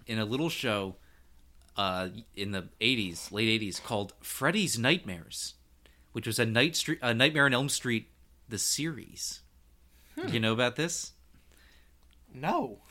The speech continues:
Speaker 1: That there's this little anthology show in the late eighties after, uh, Nightmare on Elm Street four, uh, where Freddy was, like, uh, the horror host. He was, like, the crypt keeper.
Speaker 2: Whoa, that's weird.
Speaker 1: S-, yeah, set in Springwood, and he'd show up in a few episodes, and I've watched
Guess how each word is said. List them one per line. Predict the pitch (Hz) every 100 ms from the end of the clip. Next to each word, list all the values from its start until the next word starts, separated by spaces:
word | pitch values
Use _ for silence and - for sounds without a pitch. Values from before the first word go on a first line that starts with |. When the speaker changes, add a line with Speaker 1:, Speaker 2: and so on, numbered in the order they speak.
| - -
Speaker 1:
That | 104 -
there's | 113 107
this | 117 131
little | 117
anthology | 117 113 113 107 117 123 123
show | 117 131 127 147 151
in |
the | 113
late | 104 117
eighties | 113 113 139 123 -
after, | 107 - 107 98
uh, | 101 95 98
Nightmare | 104 104
on | 104
Elm |
Street | 104 107 -
four, | - 104 104 135 139 - - - - - - -
uh, | 95 90 90 90 -
where | 98 92 90
Freddy | - 113 107 101
was, | 98 98
like, | 95 - - - - -
uh, | 95 90 82
the | 101
horror | - 107 95 110 107
host. | 117 123 131 -
He | 101
was, | 98
like, | 92
the | -
crypt | - -
keeper. | - 127 117 147 143 - - -
Speaker 2:
Whoa, | 311 381 208 160 127 113 - -
that's | 381 175
weird. | 147 143 202
Speaker 1:
S-, | 262 320
yeah, | 147 113 92
set | - - 131 127
in | 123
Springwood, | - - 117 123 127 135 123
and | 113 110
he'd | 143
show | 123 190 175
up | 208
in | 135
a |
few | 113 131
episodes, | 151 147 - 85 101
and |
I've | 104 107
watched | 123 - -